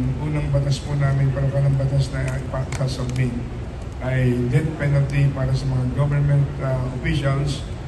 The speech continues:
na mapatunayang nagnakaw ng one hundred million plus sa kanilang pansariling kabuhayan. Yun po ang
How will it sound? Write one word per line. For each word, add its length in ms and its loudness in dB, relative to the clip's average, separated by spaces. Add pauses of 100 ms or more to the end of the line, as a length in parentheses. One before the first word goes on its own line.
(220)
na 480 2 (960)
mapatunayang 800 0 (400)
nagnakaw 480 0 (160)
ng 160 4
one 240 2
hundred 400 2
million 400 4
plus 480 -6 (880)
sa 160 -4
kanilang 400 2 (240)
pansariling 720 0 (1400)
kabuhayan. 560 0 (1120)
Yun 160 2
po 240 -2
ang 160 -4